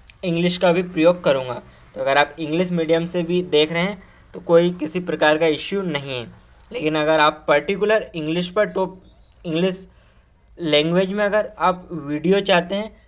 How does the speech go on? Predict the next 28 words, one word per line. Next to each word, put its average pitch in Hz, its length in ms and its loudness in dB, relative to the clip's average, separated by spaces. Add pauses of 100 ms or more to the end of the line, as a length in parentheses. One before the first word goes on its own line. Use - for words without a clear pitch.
(160)
तो 156 80 -12
कमेंट 170 340 0
सेक्शन 175 360 -2
में 180 200 -4
ज़रूर 160 280 6
बताइए, 127 420 -2 (560)
ताकि 147 240 2
हम 156 220 -4
जल्द 160 220 2
से 170 120 -6
जल्द 170 300 2 (120)
इंग्लिश 175 380 -2
में 180 180 2
भी 196 200 -2 (920)
आपकी 151 320 4
मांग 147 260 0
को 170 120 -2
फुलफिल 165 540 -2 (500)
कर 160 120 8
सकें, 139 400 -6
ठीक 196 280 -2
है। 233 120 -2 (480)
बढ़ते 175 360 4
हैं 214 280 -2 (400)
आज 151 220 4
की 170 120 -8
क्लास 170 340 4
की 196 220 -6